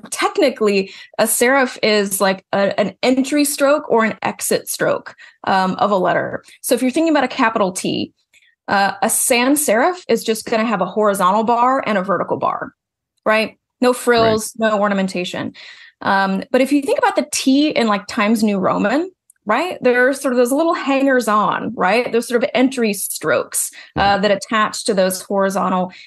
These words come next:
Speaker 1: and vertical, um, components of the letter form. Um, and those are, are the more traditional letter. Uh, they automatically lean a little bit more bookish, uh, a little bit more academic, right? Um,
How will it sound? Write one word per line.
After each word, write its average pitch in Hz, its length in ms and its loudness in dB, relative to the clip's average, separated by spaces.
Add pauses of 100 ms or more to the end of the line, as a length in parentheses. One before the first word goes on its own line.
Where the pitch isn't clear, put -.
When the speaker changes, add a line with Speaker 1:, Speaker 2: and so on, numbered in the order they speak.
(160)
Speaker 1:
and 185 240 -2
vertical, 190 640 0
um, 190 280 -2
components 190 460 -2
of 196 60 -6
the 185 80 -2
letter 285 220 0
form. 185 440 0 (320)
Um, 196 380 0 (160)
and 254 180 4
those 262 400 2
are, 233 320 2
are 208 80 2
the 196 80 0
more 190 160 0
traditional 262 460 0
letter. 233 520 2
Uh, 185 280 2
they 190 280 0
automatically 208 640 0
lean 202 160 0
a 190 80 0
little 185 160 0
bit 185 140 -2
more 180 220 -4
bookish, 220 600 -2 (420)
uh, 180 380 2
a - 40 -2
little 190 160 0
bit 185 120 -2
more 180 160 0
academic, 233 580 0
right? 208 320 0 (460)
Um, 190 560 0